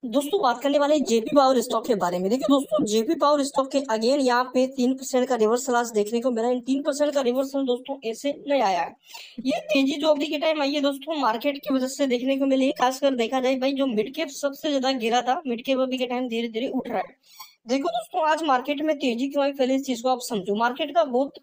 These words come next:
बड़ा खतरा यहाँ पे टल चुका है, जो यहाँ पे एक बड़ा trigger था वो यहाँ पे टल चुका है। तो इसके पीछे वजह है दोस्तों ये है कि feed की मीटिंग थी, feed ने दोस्तों ब्याज दरें increase नहीं करी। Overall देखा जाए तो currently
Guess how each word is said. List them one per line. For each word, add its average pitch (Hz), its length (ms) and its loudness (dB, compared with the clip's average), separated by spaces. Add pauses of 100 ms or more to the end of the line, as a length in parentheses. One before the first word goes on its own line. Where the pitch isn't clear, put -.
(120)
बड़ा 226 260 2
खतरा 277 260 0
यहाँ 240 180 0
पे 269 100 -2
टल 262 200 0
चुका 240 240 -2
है, 196 80 2
जो 226 120 0
यहाँ 247 260 4
पे 285 80 2
एक 269 140 -2
बड़ा 226 220 2
trigger 233 320 -4
था - 180 -8 (380)
वो 240 120 2
यहाँ 240 200 2
पे 254 140 0
टल 226 160 -2
चुका - 260 -4
है। 165 100 0
तो - 120 -18 (100)
इसके 403 220 -2
पीछे 392 280 -4
वजह 262 240 0
है 320 80 2
दोस्तों 294 300 -2
ये 269 120 4
है 262 140 4
कि 285 180 -6
feed 277 220 -2
की 539 200 -2
मीटिंग 254 300 0
थी, 294 200 0
feed 269 240 -4
ने 262 80 2
दोस्तों 247 340 -4
ब्याज 208 220 2
दरें 226 200 -4
increase 247 420 -4
नहीं 294 160 2
करी। 185 280 -2
Overall 262 300 4
देखा 262 220 2
जाए 247 240 0 (460)
तो 302 80 2
currently 320 500 0